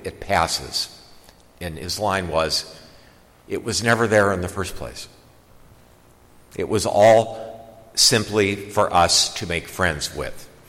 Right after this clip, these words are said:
And if you think about it, if you own a house and everyone sells at once, it's valueless. If you own stocks and everybody sells at once, the price drops to zero. It's all a bit of an illusion.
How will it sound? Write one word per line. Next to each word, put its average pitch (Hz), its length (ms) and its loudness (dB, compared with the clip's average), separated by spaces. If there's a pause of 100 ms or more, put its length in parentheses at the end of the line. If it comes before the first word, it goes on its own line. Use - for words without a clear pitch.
(160)
And 95 100 -4
if 95 140 -4
you 110 80 -2
think 156 260 2
about 82 360 4
it, 73 100 -6 (520)
if 92 200 -6
you 113 100 0
own 117 160 4
a 104 60 2
house 101 480 4
and 95 100 -6
everyone 107 400 -2
sells 101 380 2
at - 60 -10
once, 87 580 -4
it's - 160 -6
valueless. 80 680 -2 (640)
If 101 160 -6
you 104 140 0
own 104 140 0
stocks - 580 2 (260)
and 98 140 -2
everybody 101 380 2
sells 104 360 2
at 82 80 -4
once, - 640 -2
the - 80 -12
price 98 300 2
drops 95 340 2
to 90 100 -8
zero. 80 460 -6 (340)
It's - 360 -2
all 113 680 6 (340)
a 95 80 -2
bit 110 380 0
of 101 140 0
an 101 100 -4
illusion. 95 560 -4